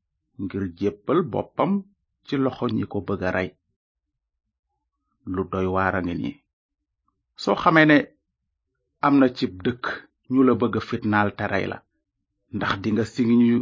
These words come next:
ci dem dëkk boobu? Mukk.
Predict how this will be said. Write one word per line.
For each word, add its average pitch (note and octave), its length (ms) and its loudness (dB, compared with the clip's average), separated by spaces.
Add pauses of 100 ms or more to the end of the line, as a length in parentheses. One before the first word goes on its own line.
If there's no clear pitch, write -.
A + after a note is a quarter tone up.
(260)
ci - 120 -6
dem B2 200 4 (200)
dëkk B2+ 280 -2
boobu? G#3 240 6 (880)
Mukk. - 320 2